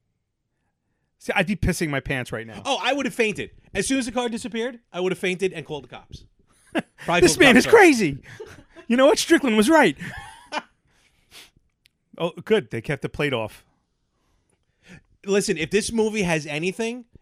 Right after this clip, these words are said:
Speaker 2: its consistencies are spot on.
Speaker 1: Yeah. I agree.
Speaker 2: And I'm talking through all three movies.
Speaker 1: Yes, absolutely.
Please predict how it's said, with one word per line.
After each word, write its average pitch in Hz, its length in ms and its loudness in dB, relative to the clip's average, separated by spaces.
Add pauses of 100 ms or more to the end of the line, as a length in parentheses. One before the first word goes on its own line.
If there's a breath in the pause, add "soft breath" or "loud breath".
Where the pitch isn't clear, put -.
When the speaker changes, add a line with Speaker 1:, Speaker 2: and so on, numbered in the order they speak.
(120)
Speaker 2:
its 156 160 -10
consistencies 185 800 -6
are 135 40 -12
spot 127 400 -4
on. 107 240 -10 (680)
Speaker 1:
Yeah. 135 260 -2 (1120 soft breath)
I 131 160 -6
agree. 113 300 -8 (1200)
Speaker 2:
And 160 80 -16
I'm 196 80 -10
talking 180 300 -2
through 156 200 -8
all 156 200 -2
three 143 260 -8
movies. 131 160 -2
Speaker 1:
Yes, 127 220 -2
absolutely. 120 640 -12